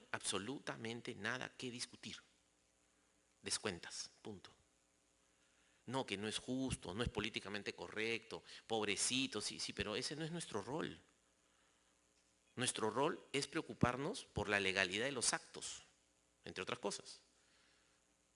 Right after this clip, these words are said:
Y la norma claramente establece. Hay un derecho a la huelga, claro, pero no hay huelga sin descuento. Eso no existe. La huelga es un derecho,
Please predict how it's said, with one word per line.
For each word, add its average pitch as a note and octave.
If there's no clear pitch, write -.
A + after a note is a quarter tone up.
Y C#3
la G2
norma B2+
claramente D#3+
establece. D#3
Hay A#2+
un C#3
derecho C3+
a -
la A#2+
huelga, C3
claro, A#2+
pero A2+
no D3
hay D#3
huelga D#3
sin B2+
descuento. A2+
Eso D#3
no D#3+
existe. -
La F2+
huelga A2
es -
un A#2+
derecho, G#2